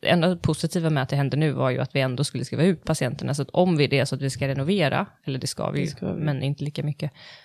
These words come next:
Speaker 1: så är det i alla fall lagom till att vi ändå ska stängt sex veckor. Så det var ju bra.
Speaker 2: Och att det var våran avdelning. Där-, därför att de andra ovanför, de har ju, det är inte, de är inte berörda.
Speaker 1: Nej, precis.
Speaker 2: Utan deras
Speaker 1: Det är
Speaker 2: avlopp
Speaker 1: bara
Speaker 2: funkar
Speaker 1: våra,
Speaker 2: ju.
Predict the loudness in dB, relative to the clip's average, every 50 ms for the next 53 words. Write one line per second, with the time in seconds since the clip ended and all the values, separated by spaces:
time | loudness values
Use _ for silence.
0 | _ _ _ -6 0 2 2 4 4 4 2 2 0 0 0 2 2 2 2 0
1 | 0 -2 -2 -4 -4 -6 -4 -4 -4 -4 -4 -4 -6 -6 -4 -2 -2 -2 -2 -2
2 | -4 -4 -6 -6 -4 -4 -4 -4 -6 -8 -12 -12 -12 -12 -12 -10 -10 -10 -12 -12
3 | -12 -8 -6 -4 -2 -2 -2 -2 -2 -4 -6 -6 -10 _ _ _ _ _ -14 -8
4 | -8 -8 -2 0 -2 2 2 4 6 6 8 8 8 10 10 10 12 10 10 10
5 | 8 8 6 6 4 4 4 2 2 0 0 _ _ _ _ _ _ _ -20 _
6 | _ 6 6 6 6 4 0 8 10 10 10 10 8 6 8 10 10 10 12 12
7 | 10 10 8 8 8 8 8 10 8 6 6 4 4 4 4 4 4 6 6 6
8 | 8 8 6 6 4 4 4 4 6 6 6 6 6 4 4 4 4 6 8 6
9 | 6 4 2 2 4 6 6 4 4 0 -4 -4 -2 2 4 6 6 4 2 0
10 | -2 -2 -2 -2 0 2 4 4 4 6 6 6 6 6 2 2 2 2 4 4
11 | 6 6 6 6 6 6 8 8 8 8 6 4 4 4 2